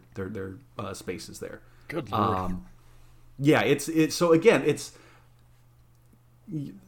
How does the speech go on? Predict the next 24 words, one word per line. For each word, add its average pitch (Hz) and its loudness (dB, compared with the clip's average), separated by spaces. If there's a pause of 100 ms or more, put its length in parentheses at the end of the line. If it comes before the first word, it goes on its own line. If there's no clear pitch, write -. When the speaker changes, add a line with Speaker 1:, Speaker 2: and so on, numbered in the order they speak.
Speaker 1:
the 143 0
more 151 8
things 165 2
change, 151 0
the 139 -4
more 135 4
they 135 2
stay 131 -2
the 131 -2
same. 98 -2 (160)
Um, 101 0 (320)
and 120 2
yeah, 101 2 (120)
it's, - -8
it's, 107 -6
it's, 113 -10 (520)
it's, 135 -4
it's, 143 -8
it's 139 -2
amazing 135 6
that, 123 -4
like, 110 -2
that 113 -2
is 107 -2